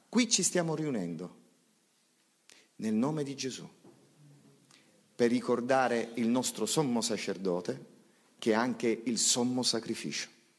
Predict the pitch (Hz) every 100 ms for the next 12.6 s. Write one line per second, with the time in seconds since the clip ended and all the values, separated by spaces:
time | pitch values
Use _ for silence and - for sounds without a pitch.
0 | _ _ _ _ _ _ _ _ - 135
1 | 120 - - - - _ _ _ _ 87
2 | 82 90 73 - - - _ _ _ _
3 | _ 98 139 175 123 107 - 98 82 -
4 | - - - _ _ - _ - - 98
5 | 95 - - 156 - 101 82 82 82 98
6 | 147 - - - - _ - 104 101 92
7 | 104 110 110 104 98 92 - 78 78 87
8 | - - _ _ - 90 85 87 87 87
9 | - - - - - - - - - -
10 | - - _ - _ _ - _ _ _
11 | _ _ _ _ 85 107 160 170 156 139
12 | 135 - 82 80 -